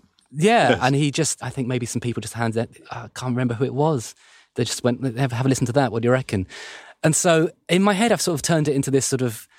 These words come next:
Speaker 1: edifice of my childhood, this
Speaker 2: Oh,
Speaker 1: sort of,
Speaker 2: right,
Speaker 1: you know,
Speaker 2: yeah.
Speaker 1: you know, kind of like, like a tablet on a mountain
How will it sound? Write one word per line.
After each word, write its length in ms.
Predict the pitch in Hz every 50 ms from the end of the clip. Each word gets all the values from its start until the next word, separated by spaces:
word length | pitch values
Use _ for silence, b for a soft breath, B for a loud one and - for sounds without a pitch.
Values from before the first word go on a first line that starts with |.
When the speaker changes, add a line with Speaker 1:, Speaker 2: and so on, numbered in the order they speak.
| b b b b b b b _ _ _
Speaker 1:
edifice 480 | 190 202 196 185 - - 160 135 - 147
of 100 | - 147
my 120 | 139 135
childhood, 580 | - - 170 156 160 147 - - 107 90 85 -
this 140 | 110 104 -
Speaker 2:
Oh, 100 | - -
Speaker 1:
sort 60 | 131
of, 60 | 127
Speaker 2:
right, 120 | 87 85 -
Speaker 1:
you 60 | 165
know, 80 | 151
Speaker 2:
yeah. 200 | 135 78 71 64
Speaker 1:
you 160 | 147 160 175 151
know, 180 | 135 123 120 -
kind 180 | - 151 143
of 80 | 120 127
like, 200 | 131 123 - -
like 180 | 156 135 120 -
a 40 | 135
tablet 500 | - _ - - 208 196 - 165 160 -
on 120 | 156 147
a 60 | 139 139
mountain 640 | 143 139 143 143 143 - - - 101 92 92 92